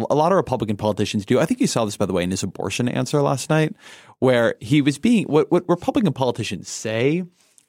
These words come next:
is something that implies that, yes, they would like Roe v. Wade overturned, but not quite, that, of course, that will happen as a mechanical result of electing me to office. But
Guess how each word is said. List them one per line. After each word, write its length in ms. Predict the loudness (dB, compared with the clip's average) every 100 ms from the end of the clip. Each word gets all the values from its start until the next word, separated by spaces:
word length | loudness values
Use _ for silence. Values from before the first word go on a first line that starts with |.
| -2
is 500 | 0 0 -4 -12 -18 _ _ _ _ _ _ _ -10
something 1120 | -4 -2 -2 -2 0 2 4 2 0 -2 0
that 300 | 2 2 -2 _ _ _ -2
implies 680 | -2 -2 0 2 4 2 2
that, 100 | 0
yes, 300 | 0 0 0
they 100 | 0
would 140 | 2
like 220 | 0 2
Roe 160 | 2 4
v. 160 | 4
Wade 340 | 4 4 4 4
overturned, 800 | 2 2 0 0 0 0 -2 0
but 100 | 0
not 260 | 0 -4
quite, 540 | -6 0 2 2 0 -2
that, 120 | -2
of 100 | -4
course, 320 | -2 -2 0
that 100 | 0
will 120 | 0
happen 340 | 0 -2 0 0
as 100 | 0
a 60 |
mechanical 540 | -4 -2 -4 -2 -2 -2
result 360 | 0 2 0
of 120 | 0 0
electing 340 | -2 0 -2
me 80 | -2
to 100 | -2
office. 440 | -2 -2 -2 -2
But 240 | -2 -4